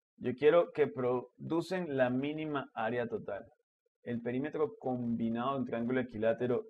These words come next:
y un cuadrado. Bueno, te presento los triángulos equiláteros. Es una figura geométrica que tiene todos sus lados iguales, de tres lados. Te presento un cuadrado,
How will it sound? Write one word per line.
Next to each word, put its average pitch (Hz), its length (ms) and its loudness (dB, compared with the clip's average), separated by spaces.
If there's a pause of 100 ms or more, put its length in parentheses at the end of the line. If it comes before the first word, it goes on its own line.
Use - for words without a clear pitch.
y 110 220 -2
un 127 260 0 (1120)
cuadrado. 107 720 4
Bueno, 85 300 -4
te 95 160 0
presento 139 640 0
los 127 160 4
triángulos 110 400 0
equiláteros. 117 840 -2 (2250)
Es 101 100 -8
una 117 160 0
figura 110 280 2
geométrica 117 500 -2
que 110 100 -2
tiene 104 300 -4
todos 92 240 2
sus 92 120 -4
lados 90 200 -2
iguales, 139 480 0 (840)
de 101 140 4
tres 90 200 -4
lados. 113 520 -2 (540)
Te 123 120 6
presento 117 580 4
un 113 200 6
cuadrado, 92 680 4